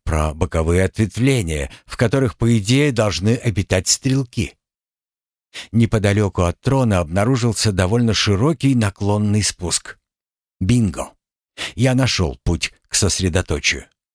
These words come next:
Осталось лишь незаметно прокрасться мимо адепта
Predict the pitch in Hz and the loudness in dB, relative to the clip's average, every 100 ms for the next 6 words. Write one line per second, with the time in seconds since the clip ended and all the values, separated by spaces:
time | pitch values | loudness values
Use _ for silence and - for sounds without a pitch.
0 | _ _ _ _ - - 110 - 156 147 | _ _ _ _ -16 -4 -2 0 2 2
1 | 127 - 131 - 135 120 107 113 123 - | 0 2 2 2 2 2 4 2 0 -2
2 | 98 - 107 120 107 - - 95 107 95 | -2 -2 -2 0 -2 -2 0 2 4 2
3 | 92 92 90 147 - 123 | 0 -2 0 0 0 -2